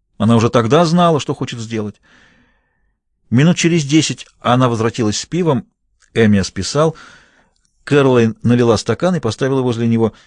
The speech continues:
Никто из нас на неё не смотрел. Эмиас работал, а я не могла менять свои позы.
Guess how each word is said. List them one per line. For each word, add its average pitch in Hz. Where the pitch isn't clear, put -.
Никто 127
из 151
нас 170
на 147
неё 143
не 165
смотрел. 131
Эмиас 156
работал, 160
а 104
я 139
не 190
могла 214
менять 156
свои 120
позы. 90